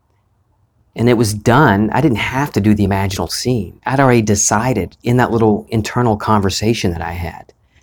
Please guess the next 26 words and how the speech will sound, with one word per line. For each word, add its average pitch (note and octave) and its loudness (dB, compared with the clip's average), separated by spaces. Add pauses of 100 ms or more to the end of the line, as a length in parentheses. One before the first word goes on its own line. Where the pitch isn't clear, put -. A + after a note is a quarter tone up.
(500)
I A2 -2
had A2+ 0
that G#2+ -4
conversation. F#2 -2 (1040)
Uh, - -6 (160)
when G#2+ -2
I G2 0
first A2+ 2
described G2 0
it, G2 -2
I F2+ -6
said, F#2 -4
"God G2 0
was F#2 -6
talking E2 -2
to F2+ -8
me," F#2 -10 (1600)
which - -2 (280)
wasn't A2+ 0
a F#2 0
lie G#2 2 (600)
because - -6 (800)
God G2 2
is G2 -2
in A2 2
me. E2+ -4